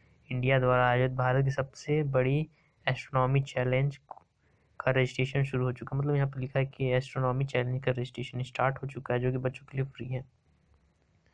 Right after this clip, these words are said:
तो ये तीसरा वर्ष है इस कॉम्पिटिशन को ऑर्गेनाइज करने के, यहाँ पे बच्चे भाग ले सकते हैं।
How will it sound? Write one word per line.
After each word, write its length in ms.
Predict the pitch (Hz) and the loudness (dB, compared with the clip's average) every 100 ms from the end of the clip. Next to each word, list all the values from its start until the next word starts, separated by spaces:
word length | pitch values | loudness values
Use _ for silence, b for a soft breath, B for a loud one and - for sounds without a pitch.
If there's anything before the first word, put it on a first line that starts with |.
| b b b b b b _ - | b b b b b b _ -2
तो 80 | |
ये 120 | 143 143 | 2 2
तीसरा 380 | 143 135 147 | 2 4 6
वर्ष 280 | 143 143 139 | 6 6 4
है 60 | 143 | 0
इस 80 | 139 | 2
कॉम्पिटिशन 460 | 139 131 131 135 | 2 4 2 2
को 60 | 135 | 4
ऑर्गेनाइज 460 | 131 127 127 127 | 4 4 4 2
करने 260 | 131 127 127 | 0 -2 0
के, 60 | 127 | 2
यहाँ 260 | 131 131 - | 0 0 0
पे 100 | 131 | 2
बच्चे 340 | 127 127 139 | 2 2 0
भाग 320 | 131 131 127 | 2 4 4
ले 160 | 123 123 | 2 2
सकते 340 | 123 113 - | 2 -2 -4
हैं। 200 | 123 135 | -2 -2